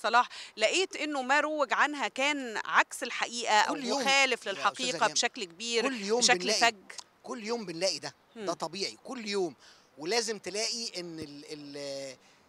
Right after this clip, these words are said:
Speaker 2: مش المسجون كمان، أي إنسان بيبقى عنده أزمة بيميل لإنه يضخمها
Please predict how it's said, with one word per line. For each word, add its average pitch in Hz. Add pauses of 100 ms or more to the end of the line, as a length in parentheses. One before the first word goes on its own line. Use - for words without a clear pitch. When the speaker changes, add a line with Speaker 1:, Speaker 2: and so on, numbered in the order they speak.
(140)
Speaker 2:
مش 180
المسجون 208
كمان، 170 (300)
أي 240
إنسان 170 (580)
بيبقى 160
عنده 220
أزمة 190
بيميل 208
لإنه 185
يضخمها 233